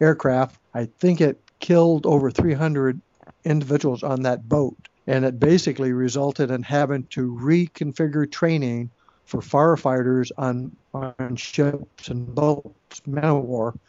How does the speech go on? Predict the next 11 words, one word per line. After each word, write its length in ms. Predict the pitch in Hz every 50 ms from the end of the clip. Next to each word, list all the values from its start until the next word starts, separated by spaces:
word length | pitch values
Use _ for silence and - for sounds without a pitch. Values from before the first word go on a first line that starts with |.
| _ _ _ _ _ _ -
because 460 | 139 127 - 151 139 135 131 123 -
that 240 | - 131 135 - -
first 200 | 165 151 139 151
explosion 640 | 139 - - - - 156 160 165 143 127 127 123 127
took 260 | - 147 135 - -
out 280 | 143 139 135 135 - _ _ -
almost 500 | - 131 135 135 131 131 127 123 - - _ -
all 180 | 143 143 147 143
of 80 | 127
their 240 | 131 131 131 127 123 _ _
fire 420 | - 143 135 143 139 135 135 127